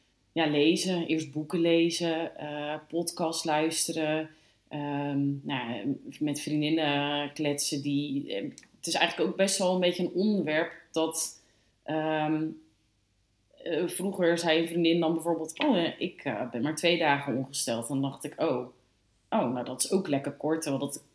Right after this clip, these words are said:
nu denk van, "Oh jee, maar dat is ook gek." Dus ook andere gesprekken aangaan met vriendinnen van, "Goh, hoe zit dat bij jou? Hoe zit dat bij jou?" En dan merk je dat er heel veel verschillende dingen zijn. En dan er ook wel achter komen dat eigenlijk al die schommelingen en die anticonceptie, dat dat eigenlijk niet altijd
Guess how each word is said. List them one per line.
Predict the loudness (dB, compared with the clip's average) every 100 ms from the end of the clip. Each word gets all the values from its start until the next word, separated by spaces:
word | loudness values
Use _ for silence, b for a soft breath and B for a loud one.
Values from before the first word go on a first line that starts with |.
| 0
nu | 4 4 4
denk | 0 -2 -2
van, | -6 -6
"Oh | -4 0
jee, | 2 2
maar | 0 -4
dat | -8
is | -4
ook | -2 -2 -2
gek." | -8
Dus | -6 -8 -10 -20 -6
ook | 0 2
andere | 2 2 0
gesprekken | 0 0 2 2 2
aangaan | 0 0 0 2
met | 0 0
vriendinnen | 0 0 0 0
van, | -4
"Goh, | -4 0
hoe | 0 0
zit | -4
dat | -6
bij | -4 2
jou? | 6 6 6 4
Hoe | 0
zit | -6
dat | -4
bij | 2
jou?" | 4 6 6
En |
dan | 4
merk | 2 0
je | -4
dat | -4
er | 0
heel | 2 0
veel | -4
verschillende | -10 -4 -2 0 0
dingen | 2 2 0
zijn. | 2 2
En | 2
dan | 2 4 2 0 B B B B B _ _ _ _ 0
er | 2
ook | 4
wel | 2 2
achter | 0 2 0
komen | 2 2 2 0
dat | 0 0 -2 -4 0
eigenlijk | 2 2 -2 -4
al | -2 0
die | 0
schommelingen | 0 0 2 2 0 -2 -2
en | 0
die | 0
anticonceptie, | -2 -4 -4 -2 2 2 2 0
dat | -2 -4
dat | -4
eigenlijk | -4 -4 0 0
niet | 0
altijd | -2 -2 0 0 0 -6